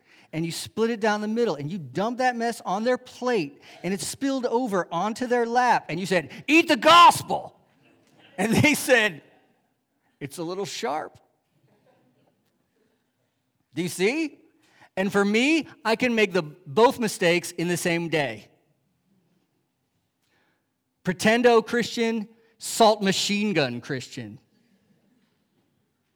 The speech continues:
Do you see what Paul's saying? Seasoned. With salt.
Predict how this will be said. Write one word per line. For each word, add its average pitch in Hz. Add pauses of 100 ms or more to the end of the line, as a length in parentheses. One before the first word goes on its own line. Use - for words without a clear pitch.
(540)
Do 151
you 151
see 208
what 208
Paul's 175
saying? 185 (1300)
Seasoned. - (1040)
With 131
salt. -